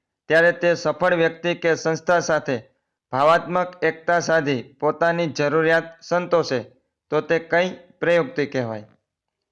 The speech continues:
તાદાત્મ્ય. વર્તન અને માનસિક પ્રક્રિયાઓનો અભ્યાસ કરતું શાસ્ત્ર એટલે મનોવિજ્ઞાન. જ્ઞાનાત્મક વિસંવાદિતાનો સિદ્ધાંત કોણે આપ્યો છે?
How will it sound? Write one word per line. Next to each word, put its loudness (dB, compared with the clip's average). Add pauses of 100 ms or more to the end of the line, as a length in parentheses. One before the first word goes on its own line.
(680)
તાદાત્મ્ય. 2 (3500)
વર્તન -2 (120)
અને 2
માનસિક -2
પ્રક્રિયાઓનો 0
અભ્યાસ -2
કરતું -4
શાસ્ત્ર -2
એટલે 0 (1200)
મનોવિજ્ઞાન. -2 (1300)
જ્ઞાનાત્મક -2
વિસંવાદિતાનો 0
સિદ્ધાંત -2
કોણે 0
આપ્યો 0
છે? -12